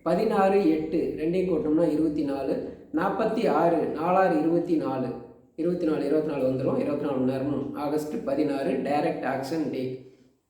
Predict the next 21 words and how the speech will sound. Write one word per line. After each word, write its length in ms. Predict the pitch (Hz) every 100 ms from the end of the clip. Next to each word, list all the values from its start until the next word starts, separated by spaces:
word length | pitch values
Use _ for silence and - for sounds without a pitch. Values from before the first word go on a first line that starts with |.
| _ _ _ _
ஓகேங்களா? 440 | 156 139 131 143 - - - -
அடுத்தது 640 | 151 175 190 - - - - -
அவங்க 500 | 170 180 170 160 156 156
மறுத்துட்டு 480 | 170 - 196 277 -
திரும்ப 260 | 190 180
ஜாயின் 320 | 156 165 165
பண்ணிக்கிறாங்க. 640 | 156 143 139 135 139 131 - -
அவங்களுக்கும் 460 | - 185 185 196 175
போர்ட்ஃபோலியோ 640 | 190 185 165 156 180 - 135
அந்த 240 | 151 151
ஈக்குவலண்டா 640 | 147 - - 175 151 147 - -
கொடுப்பாங்க. 600 | 156 147 143 147 - - - - -
ஈக்குவலண்டா 480 | 117 117 104 98 92 -
மீன்ஸ் 400 | 262 349 - -
அவங்க 240 | 175 170
ரெப்ரசன்டேஷனுக்கு 720 | 160 160 196 190 175 151 151 147
ஏத்த 180 | 147
மாதிரி, 180 | 143 135
பிரதிநிதித்துவத்துக்கு 800 | 127 180 185 180 156 147 147 143
ஏத்த 180 | 139 131
மாதிரி. 540 | 131 143 - - -